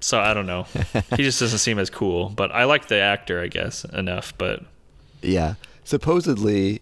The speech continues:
Speaker 2: in the comics, um, sorry, I yawned in there. Supposedly in the comics, that, that's what happens is, um, he becomes Captain America anyway, so that's somewhat along the same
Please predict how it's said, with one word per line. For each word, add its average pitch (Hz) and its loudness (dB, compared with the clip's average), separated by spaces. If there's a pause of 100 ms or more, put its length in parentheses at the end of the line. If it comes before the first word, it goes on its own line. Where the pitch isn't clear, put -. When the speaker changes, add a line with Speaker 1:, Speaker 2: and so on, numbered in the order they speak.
Speaker 2:
in 113 0
the 107 2
comics, 110 0 (600)
um, 110 2 (360)
sorry, 95 -2
I 82 2
yawned 92 2
in 82 0
there. 82 0
Supposedly 131 0
in 92 0
the 85 -2
comics, 87 -2
that, 90 0
that's 85 -2
what 85 -4
happens 67 -4
is, 76 -2
um, 73 -4 (1040)
he 101 0
becomes 78 -2
Captain 67 -4
America 64 -2
anyway, 57 -2
so - -2
that's - -2
somewhat 85 -2
along 73 0
the 76 -2
same - -4